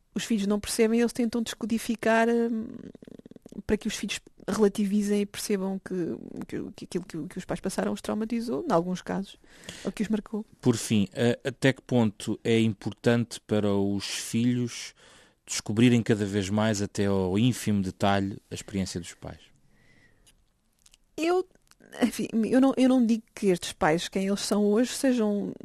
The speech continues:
Speaker 1: o que são devido à guerra. Foram dois anos, em alguns casos, algumas pessoas estiveram na frente de batalha, outras não, tiveram em, em situações de retaguarda, motoristas, enfim, tudo,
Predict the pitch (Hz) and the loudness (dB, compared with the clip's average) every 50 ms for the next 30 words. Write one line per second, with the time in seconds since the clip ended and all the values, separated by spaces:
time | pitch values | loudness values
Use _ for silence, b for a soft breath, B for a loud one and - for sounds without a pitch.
0 | - - 196 208 - - - - 226 226 240 226 214 202 226 233 214 240 240 262 | -10 -6 -6 -6 -4 -4 0 2 4 4 4 2 2 2 0 2 4 2 2 2
1 | 254 247 214 214 190 - 180 185 175 180 185 196 220 294 320 415 370 - 240 208 | 2 2 2 2 0 0 0 -2 0 0 0 0 2 0 0 -2 -2 0 0 0
2 | 190 190 196 196 - - - 165 156 165 165 - - - - - 175 - - - | 2 2 0 -4 -4 -2 -2 0 0 0 -2 -2 -4 -4 -4 -6 -8 -10 -8 -10
3 | 196 - - 196 196 185 190 190 - 208 202 - 247 247 - 415 539 587 494 262 | -10 -6 0 0 0 0 0 -2 -2 -4 -2 -2 -4 -2 0 -2 0 0 0 0
4 | - - 202 196 196 190 180 185 226 294 302 - 208 185 175 165 170 170 165 170 | 2 2 0 0 2 0 0 2 0 0 -2 -4 -4 -2 -2 -2 -2 -4 -6 -6
5 | - - - - - 151 175 - 190 - 185 - 202 185 - - 170 - 202 202 | -6 -6 -6 -6 -6 -8 -6 -8 -6 -6 -4 -4 -4 -4 -4 -6 -4 -4 -4 -2
6 | 196 180 165 180 208 220 208 190 180 175 - - 156 185 214 208 - - 185 175 | 0 2 4 6 6 4 4 0 -4 -6 -6 -4 -4 -2 -2 -4 -4 -6 -6 -6
7 | 165 175 - 170 185 - 175 175 - - 90 | -6 -6 -8 -12 -10 -10 -10 -8 -8 -10 -10